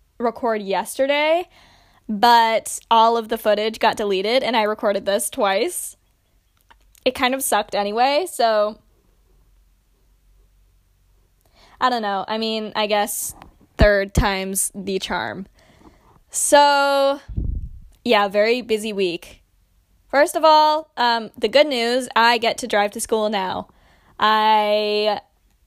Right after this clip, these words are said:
uh, I don't really have much to say about that. Well, it is very fun. I like to blast my music. Well, not, I hope no one can hear it, though. I mean, well, I wonder if I care.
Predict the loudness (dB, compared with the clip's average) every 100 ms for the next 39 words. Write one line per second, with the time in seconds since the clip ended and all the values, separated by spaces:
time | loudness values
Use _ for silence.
0 | _ _ _ _ _ _ _ _ _ _
1 | -4 -2 -2 -2 -4 -8 -4 2 2 2
2 | 0 0 0 0 -2 -2 -4 2 4 4
3 | 4 2 2 2 4 4 2 -2 _ _
4 | _ _ 4 4 4 -4 -2 -2 -2 -4
5 | -4 -4 -2 0 2 0 -2 -6 -6 -4
6 | -4 -4 -4 -6 -6 -6 -6 -8 -2 0
7 | 4 2 0 _ _ _ _ -4 -2 0
8 | 2 2 4 2 2 -4 -4 -4 -6 -4
9 | -4 -6 -14 -20 -20 _ _ _ _ _
10 | _ _ _ _ _ _ _ -20 _ _
11 | _ _ -4 -2 -2 -2 -2 -4 -6 _
12 | _ _ _ _ _ _ _ _ _ _
13 | -2 0 0 0 2 2 2 -2 -4 -2
14 | -4 -4